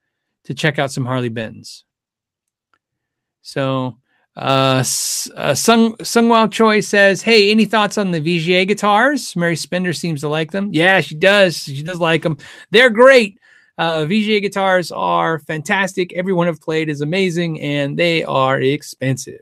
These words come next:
So, of course, they're good. They are very unique, very cool.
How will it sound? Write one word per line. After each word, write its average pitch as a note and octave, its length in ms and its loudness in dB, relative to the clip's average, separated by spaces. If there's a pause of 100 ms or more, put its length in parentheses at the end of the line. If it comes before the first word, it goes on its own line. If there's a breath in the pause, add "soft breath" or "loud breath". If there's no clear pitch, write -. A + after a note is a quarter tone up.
(120)
So, B2 460 -6
of - 100 -20
course, G#3+ 280 4
they're B2 120 -2
good. A2 240 -4 (420 loud breath)
They E3+ 220 6
are E3 240 6
very B3+ 220 6
unique, G#3 460 0
very G#3 200 4
cool. D3+ 400 -4